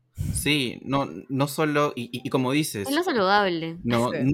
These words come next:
Speaker 1: no llegar a ese punto en el que ya no puedes más y realmente te está afectando toda tu vida, sino, eh, somos seres humanos, tenemos emociones, nos relacionamos con personas, tenemos problemas, vivimos en este mundo que es bien retador en,
Speaker 2: Caótico
Speaker 1: en, en,
Speaker 2: también.
Speaker 1: en muchos sentidos, entonces,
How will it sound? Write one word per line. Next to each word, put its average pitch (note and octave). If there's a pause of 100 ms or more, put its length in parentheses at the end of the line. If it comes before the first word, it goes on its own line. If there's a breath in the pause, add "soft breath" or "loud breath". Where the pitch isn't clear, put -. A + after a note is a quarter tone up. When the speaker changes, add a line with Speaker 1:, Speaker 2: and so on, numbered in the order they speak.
Speaker 1:
no D3
llegar D#3
a D#3+
ese D#3
punto C#3+
en C#3+
el C3+
que G#2+
ya A2+
no A#2+
puedes A#2+
más A2
y F#2+
realmente A2+
te -
está -
afectando G#2+
toda A2
tu G2+
vida, G2+ (240 loud breath)
sino, C#3+ (680)
eh, -
somos D3
seres E3
humanos, A2+
tenemos A2+
emociones, A2 (320 loud breath)
nos A#2
relacionamos A2+
con C3
personas, A#2
tenemos A#2+
problemas, G2+
vivimos A2+
en G#2
este G#2+
mundo G#2
que -
es - (680 loud breath)
bien A#2+
retador A#2+ (300)
en, F#3
Speaker 2:
Caótico F3
Speaker 1:
en, D3+
en, B2+
Speaker 2:
también. -
Speaker 1:
en B2
muchos B2+
sentidos, A#2+
entonces, G2+